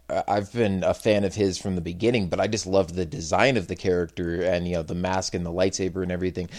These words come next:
And I was hoping that he'd be a really good villain, but, you know, we didn't really have much to go on from the trailers and stuff. Um,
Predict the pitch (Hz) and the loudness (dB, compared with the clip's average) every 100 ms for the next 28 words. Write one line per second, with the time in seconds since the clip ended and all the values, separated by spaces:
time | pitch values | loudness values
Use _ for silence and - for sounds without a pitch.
0 | - 117 113 95 - 170 190 127 101 95 | -4 2 4 4 6 4 6 2 2 -2
1 | 92 101 92 92 95 90 87 82 95 90 | -4 -2 -2 0 -2 -2 -4 0 0 0
2 | 85 80 - 92 - - - 107 90 98 | -2 -4 2 2 2 -6 -4 0 2 0
3 | 90 - 110 82 98 92 92 92 87 87 | -2 -4 -4 -2 0 2 0 -2 -4 -6
4 | 82 113 139 98 90 90 - - 147 120 | 4 6 8 4 -2 -6 -4 2 2 2
5 | 87 87 87 - 82 - - - - - | 0 -4 -8 -2 -2 -4 -12 -20 -20 -8
6 | 95 90 85 82 82 | -2 0 0 -2 -4